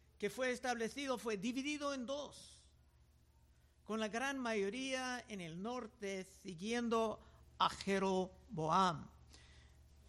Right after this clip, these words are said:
Pero ese rey Jeroboam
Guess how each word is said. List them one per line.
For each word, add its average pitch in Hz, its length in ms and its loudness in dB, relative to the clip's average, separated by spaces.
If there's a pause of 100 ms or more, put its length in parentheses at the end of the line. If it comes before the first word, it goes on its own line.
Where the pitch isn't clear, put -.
(300)
Pero 277 220 8 (360)
ese 370 280 4
rey 339 400 2
Jeroboam 247 1080 4